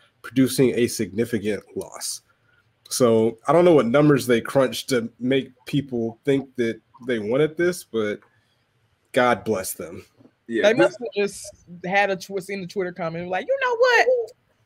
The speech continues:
Speaker 3: I wonder what they doing in A T L." And that was like, "That's another one. We making another one.
Speaker 2: Yeah,
Speaker 3: Everybody
Speaker 2: let's
Speaker 3: get the
Speaker 2: do it.
Speaker 3: iPhone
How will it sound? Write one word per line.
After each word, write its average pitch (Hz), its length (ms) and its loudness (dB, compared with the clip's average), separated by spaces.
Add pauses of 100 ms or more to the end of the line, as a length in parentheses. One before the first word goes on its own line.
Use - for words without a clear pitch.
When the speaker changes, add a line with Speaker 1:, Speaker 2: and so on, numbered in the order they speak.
Speaker 3:
I 622 140 2
wonder 269 320 -2
what 208 280 0
they 202 160 0
doing 180 400 -4
in 165 80 -2
A 165 260 -2
T 180 300 -2
L." 143 100 -2
And 151 80 -6
that 185 100 -6
was 165 100 -8
like, 135 240 -2 (140)
"That's 170 180 -2
another 190 300 2
one. 156 100 -2
We 175 80 0
making 180 240 0
another 180 280 0
one. 143 120 -6
Speaker 2:
Yeah, 160 60 2
Speaker 3:
Everybody 196 380 4
Speaker 2:
let's 214 180 -4
Speaker 3:
get - 100 0
the - 60 -2
Speaker 2:
do - 80 2
it. 214 80 2
Speaker 3:
iPhone - 60 -4